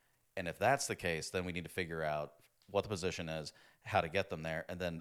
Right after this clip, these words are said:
I can put their mind at ease and then have clients that are like that. So I, I think the number one thing that I was disappointed about with that, uh, measure passing was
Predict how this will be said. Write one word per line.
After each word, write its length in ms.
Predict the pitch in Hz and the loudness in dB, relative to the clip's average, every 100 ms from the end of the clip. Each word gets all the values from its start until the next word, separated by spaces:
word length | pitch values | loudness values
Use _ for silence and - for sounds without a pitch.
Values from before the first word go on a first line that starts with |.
| - | -6
I 100 | 92 | -6
can 140 | 98 | -4
put 100 | 90 | -6
their 80 | 82 | -4
mind 200 | 78 76 | -4 -4
at 80 | - | -4
ease 280 | 71 - - | -8 -8 -10
and 100 | 78 | -6
then 320 | 80 78 76 73 - - _ - | -4 -4 -8 -14 -20 -20 _ -6
have 240 | 92 82 | -2 -2
clients 360 | - 80 71 - | -4 -6 -6 -8
that 80 | 71 | -10
are 60 | |
like 200 | 60 57 | -10 -10
that. 280 | 67 64 - - - - - - | -10 -10 -10 -16 -20 -20 -18 -4
So 380 | - 82 80 - _ _ _ _ _ _ - - | 4 4 2 -4 _ _ _ _ _ _ -8 0
I, 200 | 95 82 - - - _ _ _ _ - - | 0 0 -12 -20 -20 _ _ _ _ -12 -6
I 40 | |
think 260 | 104 107 95 | 0 0 0
the 120 | 92 | -2
number 320 | 87 107 117 107 | 0 0 2 2
one 300 | 98 95 87 | 2 0 -2
thing 540 | 95 90 90 85 82 - _ _ _ _ _ | -2 0 0 -2 -6 -10 _ _ _ _ _
that 340 | - 85 80 - 87 | -2 0 0 0 0
I 80 | |
was 140 | 87 78 | 0 -2
disappointed 480 | 87 - - 90 80 | -6 -6 -4 -2 0
about 200 | 78 60 | -2 -2
with 100 | - | -2
that, 320 | 76 76 - - 95 _ _ - - | -2 -4 -10 -20 -20 _ _ -18 -10
uh, 380 | 78 71 69 69 - - _ _ _ _ - | -6 -6 -8 -10 -16 -20 _ _ _ _ -10
measure 320 | 90 90 76 | -4 -2 -4
passing 540 | - 92 87 - 76 76 | -6 -2 -2 -2 -6 -6
was 320 | 76 73 | -6 -6